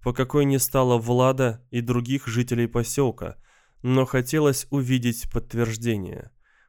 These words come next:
Уже ближе к вечеру он нашёл сообщение о том, что машина службы доставки столкнулась с грузовиком.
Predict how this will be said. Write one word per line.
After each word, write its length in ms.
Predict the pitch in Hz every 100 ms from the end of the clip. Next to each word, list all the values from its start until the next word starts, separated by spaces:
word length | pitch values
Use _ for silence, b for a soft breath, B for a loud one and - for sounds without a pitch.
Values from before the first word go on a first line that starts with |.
| _
Уже 360 | 123 123 180
ближе 380 | 170 151 170 147
к 100 | 147
вечеру 440 | 165 180 - 123 123
он 200 | 135 139
нашёл 340 | 131 - 151
сообщение 580 | - 135 127 - 143 131
о 40 |
том, 200 | 123 156
что 200 | 143 -
машина 460 | 131 123 - 160 135
службы 400 | - 147 135 123
доставки 600 | 120 113 - 143 - 135
столкнулась 880 | 127 - 123 120 139 147 135 123 - _
с 140 | 117
грузовиком. 920 | 120 135 127 135 147 160 131 104 90